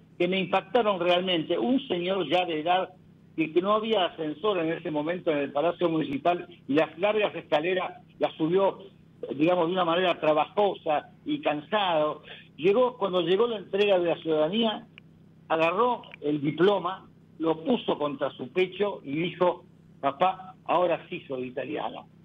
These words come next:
Me, realmente me impactó de una manera tal, bueno, que no podíamos contener la, la profunda emoción, y hoy se renueva cuando lo estoy contando, porque era una cosa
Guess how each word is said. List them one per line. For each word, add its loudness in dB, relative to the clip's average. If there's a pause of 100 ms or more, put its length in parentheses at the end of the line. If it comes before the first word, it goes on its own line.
(340)
Me, 0 (120)
realmente 0 (580)
me 0
impactó 0
de -6
una -4
manera 0
tal, 4 (100)
bueno, -2
que 2
no 2
podíamos 4 (200)
contener 2
la, 2
la -4
profunda 2
emoción, -2 (400)
y 4
hoy 6
se 0
renueva 2
cuando -2
lo -2
estoy -4
contando, 0
porque -2
era 2
una 2
cosa -2